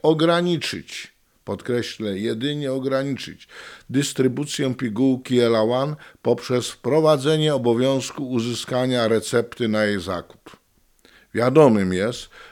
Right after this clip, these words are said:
że ta pigułka ma nie tylko działanie antykoncepcyjne, ale także działanie wczesnoporonne, niszczące poczętą istotę ludzką tuż po jej zaistnieniu.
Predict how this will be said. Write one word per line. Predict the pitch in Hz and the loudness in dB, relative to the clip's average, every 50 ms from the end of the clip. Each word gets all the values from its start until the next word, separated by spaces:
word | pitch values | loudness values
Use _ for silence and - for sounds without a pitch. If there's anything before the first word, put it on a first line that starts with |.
| - | -10
że | - 107 107 104 | -4 -4 -4 -2
ta | - 117 123 131 | -2 -2 -2 -2
pigułka | - 135 123 117 123 127 135 131 131 139 135 127 | -4 -6 -4 -2 0 2 2 0 0 0 0 0
ma | 127 123 123 120 123 | 0 2 0 2 2
nie | 123 127 123 117 | 2 2 0 0
tylko | - 165 175 180 - - 123 110 | 0 -2 -4 -2 -2 -2 0 2
działanie | 107 110 110 113 117 117 113 110 104 | 2 2 2 2 2 0 0 0 0
antykoncepcyjne, | 104 113 117 113 - 123 101 - 123 120 113 - 135 113 98 - - 123 120 120 123 131 135 147 - | -2 -2 -4 -4 -6 -8 -6 -4 -6 -6 -4 -4 -4 -4 -4 -4 -2 -2 0 0 0 0 -2 -4 -4
ale | - 107 104 104 98 | -2 -2 -2 -2 -2
także | - 107 110 107 - 123 120 107 | -2 -4 -4 -4 -2 -2 -2 -2
działanie | 104 104 101 104 104 107 107 110 107 | 0 0 0 0 0 0 -2 -2 -4
wczesnoporonne, | 107 - - 127 117 - - - 117 110 - - 139 143 147 135 113 98 85 76 78 - _ - - - - - _ - | -4 -6 -6 -6 -6 -6 -6 -6 -6 -6 -4 -2 0 0 2 2 0 0 -2 -6 -8 -12 _ -20 -20 -20 -20 -20 _ -4
niszczące | 107 117 113 - - - - 131 143 147 131 - - 156 147 | -2 -2 -2 -2 -2 0 0 0 0 0 -2 -4 -4 -4 -4
poczętą | - - 123 110 113 - 135 135 143 139 127 - 135 135 127 | -2 -2 -2 -2 -2 -2 -4 -4 -4 -4 -6 -4 -4 -4 -4
istotę | 117 110 - - - 135 127 131 135 120 | -4 -6 -6 -4 -4 -4 -4 -4 -2 -2
ludzką | 123 139 143 - - - 135 135 135 131 - - - - _ _ | -2 -2 -4 -6 -6 -6 -4 -4 -4 -6 -10 -18 -20 -20 _ _
tuż | - 139 160 156 - - | 0 2 2 2 2 -2
po | - - 127 120 | -4 2 4 4
jej | 131 139 139 127 | 6 6 4 2
zaistnieniu. | 110 120 120 120 120 110 - - - 113 113 104 90 80 69 71 76 | 0 0 0 0 0 -2 -4 -4 -2 -2 0 0 0 -2 -6 -10 -16